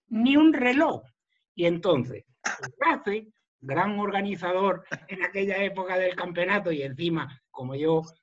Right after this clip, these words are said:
también trabajaba en el race y demás, y amigos, pues Manolo Vidal me parece que era el que me dejaba el, el bolígrafo o el lápiz ese para apuntar en los tramos. Eh,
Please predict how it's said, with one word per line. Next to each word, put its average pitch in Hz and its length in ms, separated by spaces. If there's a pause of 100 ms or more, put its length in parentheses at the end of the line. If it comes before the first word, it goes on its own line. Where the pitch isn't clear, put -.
(140)
también 160 400
trabajaba 160 640
en 160 100
el 160 80
race 165 400
y 165 60
demás, 175 360
y 151 60
amigos, 196 480 (320)
pues 160 140
Manolo 214 400
Vidal 269 480 (380)
me 175 200
parece 233 540 (400)
que 185 180
era 220 140
el 220 100
que 202 120
me 180 120
dejaba 214 580
el, 170 520
el 151 440
bolígrafo 180 600
o 190 220
el 160 160
lápiz 175 440 (140)
ese 170 420 (480)
para 160 380
apuntar 156 500
en 151 120
los 139 180
tramos. 110 400 (360)
Eh, 151 520